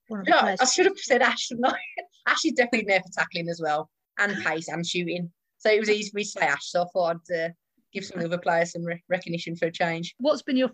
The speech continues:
Speaker 1: favourite moment in a Spurs shirt so far?
Speaker 2: <sighs> Oh, it's a good one. Um, favourite moment? I think playing at the stadium. I think that was a big thing for the club to,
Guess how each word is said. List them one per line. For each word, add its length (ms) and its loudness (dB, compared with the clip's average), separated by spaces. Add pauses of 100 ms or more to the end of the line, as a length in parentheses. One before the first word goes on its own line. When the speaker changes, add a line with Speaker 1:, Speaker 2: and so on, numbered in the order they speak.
Speaker 1:
favourite 320 2
moment 340 0
in 80 -2
a 60 -2
Spurs 380 -2
shirt 260 -2
so 260 -2
far? 280 -6
Speaker 2:
<sighs> 60 -20
Oh, 400 -6
it's 140 -14 (100)
a 20 -18 (260)
good 160 -10
one. 240 -2 (180)
Um, 800 2
favourite 320 -8
moment? 520 -4
I 300 -14
think 140 -6
playing 280 4
at 60 -4
the 60 -8
stadium. 600 2
I 60 -12
think 160 -6
that 140 4
was 220 -2
a 60 -4
big 200 -6 (120)
thing 320 -2 (100)
for 60 -12
the 80 -8
club 340 -4 (340)
to, 400 2